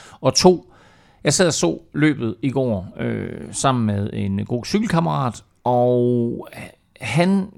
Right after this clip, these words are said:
kan kende mange ryttere. Jeg synes også, jeg er dygtig til at kende ryttere. Den eneste rytter, jeg kunne kende i går, øh,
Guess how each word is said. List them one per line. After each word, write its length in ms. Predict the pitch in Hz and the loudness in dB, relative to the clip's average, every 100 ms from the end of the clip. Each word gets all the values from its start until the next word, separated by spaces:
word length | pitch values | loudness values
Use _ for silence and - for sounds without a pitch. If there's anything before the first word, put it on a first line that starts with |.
| - | -6
kan 120 | 117 | -4
kende 480 | - 139 156 170 175 | -2 -2 0 -4 -4
mange 280 | 123 127 131 | -4 -2 0
ryttere. 420 | 117 185 202 180 - | 2 2 0 -4 -6
Jeg 120 | 131 | -2
synes 240 | 131 110 | 0 2
også, 260 | 107 110 117 | 0 0 -2
jeg 60 | |
er 40 | 139 147 | -4 -4
dygtig 180 | 143 117 | -6 -6
til 120 | - | -4
at 100 | 120 | -2
kende 180 | - 135 | -2 -2
ryttere. 320 | 120 127 117 135 | -2 -2 -2 -4
Den 120 | 127 | -4
eneste 420 | 160 196 185 127 | -2 0 0 0
rytter, 240 | 120 156 | 0 0
jeg 160 | 135 143 | 0 -2
kunne 100 | - | -6
kende 320 | - 143 156 - | -2 0 0 -2
i 60 | |
går, 380 | 113 120 101 - - - - - | -2 0 -2 -8 -20 -20 -20 -6
øh, 480 | 120 117 113 107 | -2 0 -2 -4